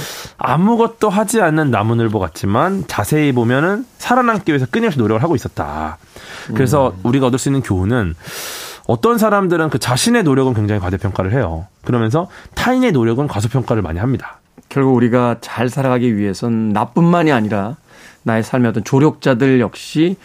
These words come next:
Speaker 2: 잘 살 수 있는 환경들을 만들어줘야지만
Speaker 1: 그쵸.
Speaker 2: 그들과 함께 이제
Speaker 1: 네.
Speaker 2: 같이 살아갈 수 있는 어떤
Speaker 1: 네.
Speaker 2: 공동체가 만들어지는데
Speaker 1: 네.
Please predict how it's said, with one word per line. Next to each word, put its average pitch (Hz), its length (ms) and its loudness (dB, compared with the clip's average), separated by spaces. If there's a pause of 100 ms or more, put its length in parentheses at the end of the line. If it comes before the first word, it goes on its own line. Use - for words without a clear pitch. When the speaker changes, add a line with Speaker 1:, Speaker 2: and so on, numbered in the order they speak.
(380)
Speaker 2:
잘 180 300 0
살 202 240 2
수 190 140 0
있는 175 140 4
환경들을 160 520 2
만들어줘야지만 110 720 0
Speaker 1:
그쵸. 90 420 -6
Speaker 2:
그들과 120 280 0
함께 110 180 -4
이제 107 120 -4
Speaker 1:
네. - 40 0
Speaker 2:
같이 101 360 0
살아갈 160 320 0
수 - 160 -8
있는 110 440 0
어떤 98 220 -2
Speaker 1:
네. 82 60 -4
Speaker 2:
공동체가 143 480 2
만들어지는데 101 600 -2
Speaker 1:
네. 101 100 -8